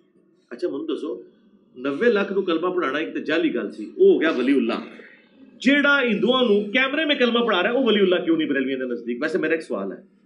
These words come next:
अगर मैं टीएलपी वालों से पूछूं कि जाकिर नाइक ने हजारों, चले एहतियातन सैकड़ों हिंदुओं को कलमा पढ़ाया।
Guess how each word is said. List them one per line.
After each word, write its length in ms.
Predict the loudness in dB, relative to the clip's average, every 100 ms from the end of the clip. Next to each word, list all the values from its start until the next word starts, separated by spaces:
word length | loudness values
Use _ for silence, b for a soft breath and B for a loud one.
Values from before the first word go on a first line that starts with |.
| _ -4
अगर 120 | -2
मैं 180 | -2 0
टीएलपी 320 | 0 2 2
वालों 200 | 2 0
से 120 | -2
पूछूं 360 | -6 -6 -4 -6 -10 -20 _ _ _ _ _ _ _ 0
कि 340 | 2 2 0 -2 -8 -16 _ _ _ -18
जाकिर 440 | -4 -4 -2 -2 0
नाइक 280 | 0 0 0
ने 200 | 0 0
हजारों, 960 | -2 -4 -4 0 0 0 -2 -4 -6 -12 _ _ _ _ _ 0
चले 160 | 0
एहतियातन 540 | 0 2 2 0 -4 -8
सैकड़ों 640 | -2 -2 -2 -2 0 0
हिंदुओं 340 | 2 4 4
को 160 | 2 0
कलमा 300 | 0 0 0
पढ़ाया। 360 | -2 -6 -10